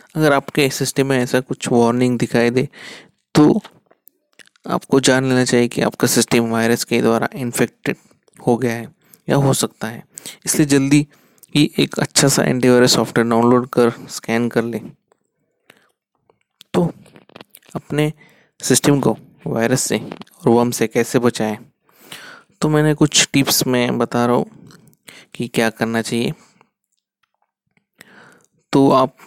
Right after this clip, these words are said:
एक बार वो सुन ले ज़रूर, क्योंकि आपका सिस्टम से-, सेफ और सिक्योर रह सकता है। अपने सिस्टम में हमेशा एक अच्छा सा एंटीवायरस इंस्टॉल करें और उस,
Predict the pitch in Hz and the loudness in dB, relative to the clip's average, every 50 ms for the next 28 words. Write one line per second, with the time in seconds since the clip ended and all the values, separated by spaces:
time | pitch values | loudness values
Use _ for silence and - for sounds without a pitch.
0 | _ - - 127 117 117 117 117 113 113 113 - - 117 117 117 117 113 117 127 | _ -6 -6 -6 -2 0 2 2 4 2 2 2 2 2 4 4 4 4 4 4
1 | - 120 120 - - - - - - - - - - - - - 143 123 113 110 | 4 4 2 2 -2 -12 -20 -20 -20 -20 -20 -20 -20 -20 -12 -8 -6 -6 -6 -6
2 | - - 120 113 - - - - 123 113 - 113 113 - _ - _ _ _ _ | -8 -10 -12 -12 -12 -16 -16 -14 -14 -12 -12 -12 -14 -14 _ -20 _ _ _ _
3 | _ _ _ _ _ _ _ _ _ _ - - - 120 117 - _ - - - | _ _ _ _ _ _ _ _ _ _ -14 -8 -8 -8 -8 -8 _ -18 -12 -10
4 | - - 127 120 - - - - - _ - 131 113 - - 120 113 - 123 117 | -6 -6 -6 -6 -4 -6 -8 -8 -8 _ -4 -4 -4 -2 -4 -6 -2 0 2 4
5 | 117 120 117 127 - - 113 - - - 139 143 156 170 - _ _ _ _ - | 4 4 2 2 2 0 -2 -2 -2 -4 -2 -2 -4 -4 -6 _ _ _ _ -20
6 | - - _ - - 156 - - 175 175 160 - - - - 156 151 151 139 135 | -20 -20 _ -14 -12 -12 -4 0 0 0 0 0 -4 -2 0 0 2 2 0 0
7 | 127 131 139 135 - - - - 127 123 - 120 120 - - 127 123 - 127 113 | 0 0 0 0 0 0 0 0 -2 -2 -2 -4 -8 -6 -6 -6 -2 -2 -2 -2
8 | 120 123 120 - 131 123 120 120 120 123 - - 139 123 120 - - 120 120 - | -2 -6 -4 -2 0 2 2 2 2 0 -2 -4 -6 -6 -4 0 0 0 0 2
9 | 135 117 127 - - 135 120 117 - 233 151 - - - | 0 0 0 0 0 0 -2 -2 -2 -4 -6 -6 -8 -10